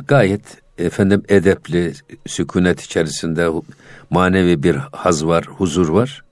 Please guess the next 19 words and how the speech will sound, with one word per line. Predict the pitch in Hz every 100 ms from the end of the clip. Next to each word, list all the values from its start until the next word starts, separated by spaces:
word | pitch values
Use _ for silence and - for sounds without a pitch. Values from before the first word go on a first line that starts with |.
| _ _ _ - - - _
Ama | 123 151 131 101 - _ _
şeyhle | - 127 117 123
müridin | 113 117 120 113 104
aynı, | 139 127 92 - - -
e, | 95
yirmi | 85 80 104 110 117
dört | 127
saat | - 117 -
aynı | 113 104
şekilde | 113 - 104 107
bir | 113
arada | 104 104 107
bulunmasının | 107 104 104 101 110
imkan | 101 113 107
ve |
ihtimali | 101 113 107 104 117
var | 117
mı? | 151
Yok. | 143 110 -